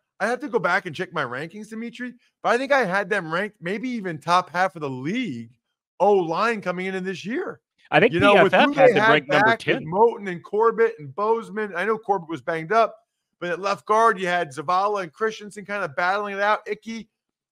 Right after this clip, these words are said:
Speaker 1: I am, like, stunned at how bad they've been on the offensive line. Stunned.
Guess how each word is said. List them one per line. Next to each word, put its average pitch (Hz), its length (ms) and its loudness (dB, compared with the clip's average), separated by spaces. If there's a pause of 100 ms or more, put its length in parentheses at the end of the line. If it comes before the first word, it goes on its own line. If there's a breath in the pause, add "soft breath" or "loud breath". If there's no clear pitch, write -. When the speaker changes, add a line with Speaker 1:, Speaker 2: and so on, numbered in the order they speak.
(100)
Speaker 1:
I 220 200 2
am, 247 180 -2
like, 202 280 -2
stunned 135 760 -6 (460)
at 165 140 -2
how 170 180 4
bad 151 340 2
they've 143 200 -6
been 131 140 -10
on 131 120 -10
the 127 140 -6
offensive 110 420 -8
line. 110 300 -12
Stunned. 165 440 0